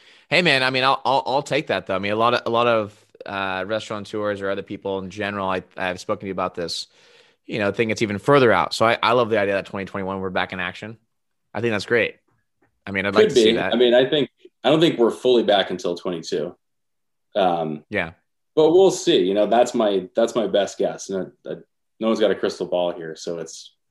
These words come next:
Speaker 1: Yeah, it's
Speaker 2: you
Speaker 1: hard
Speaker 2: know,
Speaker 1: to say.
Speaker 2: at one point we thought it was gonna be August of twenty twenty, and obviously we couldn't have been <laughs> more wrong.
Speaker 1: <laughs>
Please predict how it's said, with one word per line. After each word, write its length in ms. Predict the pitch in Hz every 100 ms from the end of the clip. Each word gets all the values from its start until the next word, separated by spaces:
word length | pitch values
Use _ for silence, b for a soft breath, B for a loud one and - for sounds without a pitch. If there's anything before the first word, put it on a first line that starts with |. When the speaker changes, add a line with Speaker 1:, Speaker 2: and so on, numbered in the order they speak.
| _ _ b b b
Speaker 1:
Yeah, 200 | 117 104
it's 80 | 95
Speaker 2:
you 40 |
Speaker 1:
hard 100 | 117
Speaker 2:
know, 60 | 98
Speaker 1:
to 40 |
say. 220 | 104 110 85
Speaker 2:
at 60 |
one 100 | - -
point 160 | 113 101
we 80 | -
thought 160 | 107
it 80 | 104
was 100 | 98
gonna 140 | 104 98
be 140 | 95
August 480 | 101 104 101 95 -
of 180 | 92 90
twenty 220 | 98 90
twenty, 320 | - 98 82
and 240 | 82 87 73
obviously 380 | 87 87 - 87
we 100 | 90
couldn't 240 | - 92
have 100 | 87
been 140 | 98
<laughs> 60 | -
more 180 | - - -
wrong. 420 | - - 117
Speaker 1:
<laughs> 40 | 113